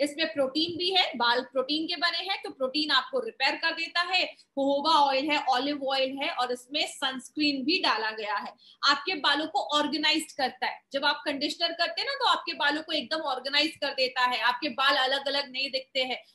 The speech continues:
और आपके बालों को धूप से भी बचाने में मदद करता है। damaged और treated hair, मतलब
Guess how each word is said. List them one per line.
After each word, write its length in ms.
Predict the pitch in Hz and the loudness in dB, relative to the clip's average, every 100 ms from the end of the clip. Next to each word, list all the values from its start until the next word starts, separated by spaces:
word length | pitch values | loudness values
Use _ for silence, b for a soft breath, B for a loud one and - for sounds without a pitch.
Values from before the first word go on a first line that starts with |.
| - | 2
और 100 | 277 | 4
आपके 280 | 262 262 302 | 4 2 0
बालों 320 | 254 247 254 | 2 2 2
को 180 | 359 427 | -2 -4
धूप 320 | 277 285 330 | -2 -2 -2
से 200 | - 320 | -4 -4
भी 120 | 294 | -4
बचाने 400 | 226 220 196 - 247 | -6 -4 -6 -6 -2
में 120 | 554 339 | -2 -2
मदद 240 | 220 190 _ | -6 -8 _
करता 280 | 190 - 185 | -10 -8 -8
है। 120 | 190 - - B B - | -10 -14 -20 B B -2
damaged 520 | 226 294 320 392 403 - | 4 6 6 2 0 -2
और 120 | 330 349 | -2 -2
treated 460 | 302 330 330 330 | 2 0 2 0
hair, 260 | 311 214 - 240 | 0 -2 -4 -4
मतलब 380 | 262 285 339 | -2 2 2